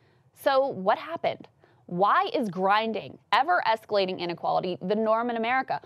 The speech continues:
Why are we stuck in the neoliberal hell cycle when we could be doing so much more for people? At least some of the solutions to give everyone a life of basic dignity are well-known and well-available, yet nothing ever seems to fundamentally change.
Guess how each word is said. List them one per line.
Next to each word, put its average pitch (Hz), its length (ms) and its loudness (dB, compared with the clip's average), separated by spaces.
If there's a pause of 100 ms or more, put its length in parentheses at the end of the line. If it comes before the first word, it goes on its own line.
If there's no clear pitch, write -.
(180)
Why 220 240 2
are 440 180 0
we 311 100 0
stuck - 400 -2
in 214 160 0
the 208 120 0
neoliberal 233 680 2
hell 247 260 0
cycle - 500 -2 (220)
when 262 140 0
we 277 140 0
could 370 300 -2
be 320 100 0
doing 285 280 0 (140)
so 285 180 -6
much 302 260 -4
more 254 200 0
for 233 140 -2
people? 185 460 -4
At - 180 0
least 339 240 -2 (120)
some 359 200 0
of 403 60 -2
the 359 140 -2
solutions 302 400 -4
to 247 60 -10
give 254 140 0
everyone 302 320 0
a 262 80 0
life 240 240 0
of 196 120 -6
basic 226 320 -2
dignity 247 500 -2
are 277 180 2
well-known 294 580 0
and 277 380 -4
well-available, 254 840 2 (420)
yet 226 120 2
nothing 254 280 -2
ever 254 180 2
seems 240 380 -4
to 240 140 -6
fundamentally 165 720 -6
change. 233 600 -4